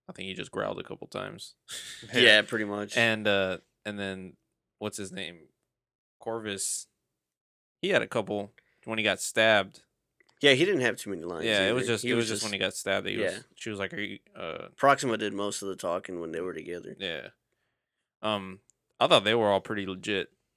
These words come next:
Speaker 1: They all looked badass.
Speaker 2: Yeah, they all had really good looks and
Speaker 1: They,
Speaker 2: everything.
Speaker 1: they were intimidating, like, uh, as far as their characters went, especially fucking, uh,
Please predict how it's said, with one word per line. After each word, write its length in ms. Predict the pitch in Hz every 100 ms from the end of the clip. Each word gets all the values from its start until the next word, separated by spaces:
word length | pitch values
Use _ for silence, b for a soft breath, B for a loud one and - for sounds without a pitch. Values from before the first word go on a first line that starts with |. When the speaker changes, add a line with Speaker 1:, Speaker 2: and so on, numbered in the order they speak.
| _ _
Speaker 1:
They 80 | 104
all 160 | 107
looked 260 | 107 101 _
badass. 720 | 101 101 101 101 98 - - _ -
Speaker 2:
Yeah, 220 | 110 98
they 120 | 104
all 100 | 110
had 180 | 110 98
really 200 | 107 107
good 160 | 101 101
looks 320 | 104 104 -
and 120 | 92
Speaker 1:
They, 140 | 113 113
Speaker 2:
everything. 240 | 110 95
Speaker 1:
they 80 | 120
were 160 | 123 120
intimidating, 800 | 104 - 123 123 123 127 127 127 _ _ -
like, 360 | 113 101 95 _ _ _ _ _ _ _ _
uh, 340 | 107 101 85 78
as 160 | - 95
far 180 | 117 107
as 80 | 101
their 80 |
characters 480 | 92 113 117 123 117 -
went, 240 | 127 123 - _ -
especially 480 | - 117 - 104
fucking, 540 | 95 104 101 92 85 - _
uh, 280 | 95 82 67